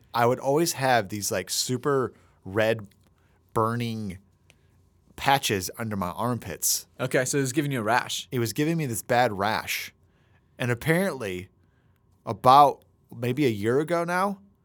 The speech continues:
Speaker 1: it, they, they found out that Old Spice has,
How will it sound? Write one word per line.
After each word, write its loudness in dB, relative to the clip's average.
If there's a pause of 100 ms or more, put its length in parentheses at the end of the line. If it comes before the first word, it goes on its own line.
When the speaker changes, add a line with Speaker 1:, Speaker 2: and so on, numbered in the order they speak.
(240)
Speaker 1:
it, -4 (280)
they, 2 (120)
they 2
found 2
out 6 (100)
that 2 (180)
Old 6
Spice 0 (500)
has, 0